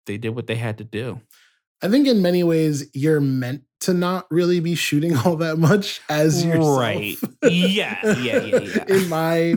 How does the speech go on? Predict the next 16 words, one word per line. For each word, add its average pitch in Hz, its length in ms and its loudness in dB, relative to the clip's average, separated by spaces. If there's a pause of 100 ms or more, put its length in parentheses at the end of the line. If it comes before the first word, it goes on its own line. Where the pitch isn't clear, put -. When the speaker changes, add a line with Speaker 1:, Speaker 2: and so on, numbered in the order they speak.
Speaker 2:
playthrough, 156 680 0
I 135 120 -4
did 139 200 -2
not 127 420 -6 (760)
play 127 760 0 (520)
very 135 260 0
aggressively 123 680 -4
as 117 420 -10 (140)
Peter 117 220 -2
Quill, 107 480 -10
but 110 180 -12
I 107 100 -8
did 113 520 -8 (400)
extensively 117 840 -6 (200)
<laughs> - 200 -20
utilize 120 800 0